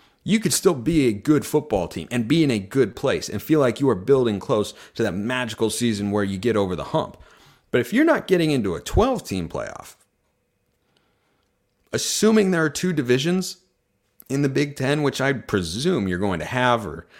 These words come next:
the tiebreakers would just be a nightmare, and I don't like divisions anyway, but the conference is so deep it might work out. I don't know. I don't think all that has been, has been set in stone at this point in time.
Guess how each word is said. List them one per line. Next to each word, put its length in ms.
the 80
tiebreakers 640
would 140
just 160
be 80
a 80
nightmare, 680
and 120
I 100
don't 140
like 180
divisions 440
anyway, 480
but 180
the 80
conference 500
is 80
so 200
deep 280
it 60
might 260
work 220
out. 180
I 120
don't 160
know. 140
I 100
don't 180
think 180
all 140
that 180
has 160
been, 380
has 160
been 140
set 200
in 80
stone 240
at 60
this 120
point 260
in 60
time. 300